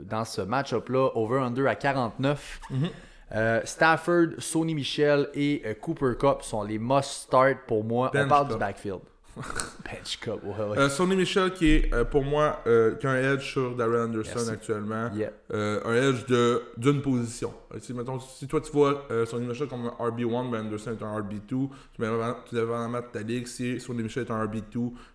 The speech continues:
Speaker 2: Anderson est un flex. Euh, moi, je, c'est, c'est comme ça que je les vois, là.
Speaker 1: Ok, hey, quand même,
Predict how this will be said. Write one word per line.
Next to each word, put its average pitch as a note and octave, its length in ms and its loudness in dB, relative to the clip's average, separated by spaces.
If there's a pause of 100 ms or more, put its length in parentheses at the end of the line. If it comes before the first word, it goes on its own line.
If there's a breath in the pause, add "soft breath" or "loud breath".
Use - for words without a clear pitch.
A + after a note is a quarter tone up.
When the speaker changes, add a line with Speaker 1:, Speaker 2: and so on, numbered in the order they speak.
Speaker 2:
Anderson A2 340 -2
est A2 120 -4
un G2+ 140 -4
flex. A2 500 -6 (460 loud breath)
Euh, G2+ 240 0
moi, A2+ 220 4
je, G#2+ 120 -4
c'est, G2+ 260 -8
c'est A2 120 -8
comme G#2+ 140 -4
ça - 80 -14
que A#2 80 -2
je G#2 100 -8
les G2 40 -4
vois, F#2 180 -8
là. - 60 -14 (320)
Speaker 1:
Ok, B2 160 0
hey, A#2 120 -6
quand A#2 140 -2
même, C3 180 0